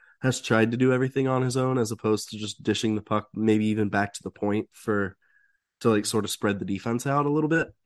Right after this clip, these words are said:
But you see his vision, his hockey sense on full display, and he's gonna take a little while to season in college, but man, he is a player that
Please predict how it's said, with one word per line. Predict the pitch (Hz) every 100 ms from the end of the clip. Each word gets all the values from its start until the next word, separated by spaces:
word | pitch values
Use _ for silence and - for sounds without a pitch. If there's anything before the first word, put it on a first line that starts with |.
| _ _ _ _ - _ -
But | 117 120 113 - _ _ _ _ _ _ _ _ _ _ _ _ _ -
you | 127
see | 127 - 143 143
his | 139
vision, | 120 113 113 110
his | 107
hockey | - 98 92
sense | 101 - 101 98
on | 101
full | 95 101 98
display, | 98 - 101 98 92 92
and | 104 101 98 92 _ _ _ _ _ _ _ _ _ _ _ _ -
he's | 127
gonna | 117 135 139
take | - 139
a | 143
little | 151 147
while | 127 131 139 143
to | -
season | 113 - 107 110 113
in | 101
college, | 101 95 101 107 -
but | 92
man, | 101 98 95 92
he | 95 110
is | 110 107
a | 101
player | - 101 98
that | 95 92